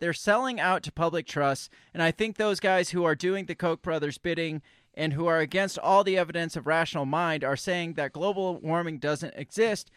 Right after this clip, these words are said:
and are contemptible human beings, and, you know, I wish that there was a law you could punish them under." Okay, so that's not as cut and dry as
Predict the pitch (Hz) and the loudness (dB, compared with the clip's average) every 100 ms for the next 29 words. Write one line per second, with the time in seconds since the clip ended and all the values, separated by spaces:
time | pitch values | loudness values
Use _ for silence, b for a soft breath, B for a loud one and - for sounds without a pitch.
0 | b b 165 165 170 - 156 - _ - | b b 0 4 4 2 -8 -10 _ -4
1 | 208 247 240 208 202 165 202 196 160 139 | 0 0 0 -2 0 0 -4 -6 -8 -6
2 | 170 156 147 147 147 143 151 165 165 160 | -6 -6 -8 -6 -6 -4 -4 0 0 0
3 | - 160 185 - - 156 - 156 151 147 | 0 0 0 -4 -4 -4 0 0 2 0
4 | 139 120 139 147 139 131 - 143 135 - | -2 -2 2 4 4 0 -6 -8 -8 -8
5 | 123 - 143 123 - 127 113 120 117 92 | -12 -6 -6 -6 -8 -8 -8 -6 -6 -6
6 | 71 _ _ _ _ _ _ _ _ _ | -10 _ _ _ _ _ _ _ _ _
7 | 107 _ _ _ _ _ _ _ - 196 | -20 _ _ _ _ _ _ _ 4 6
8 | 202 165 233 240 262 262 240 214 202 220 | 8 6 6 6 6 8 8 8 8 6
9 | 165 165 175 165 147 135 | 8 4 6 6 6 4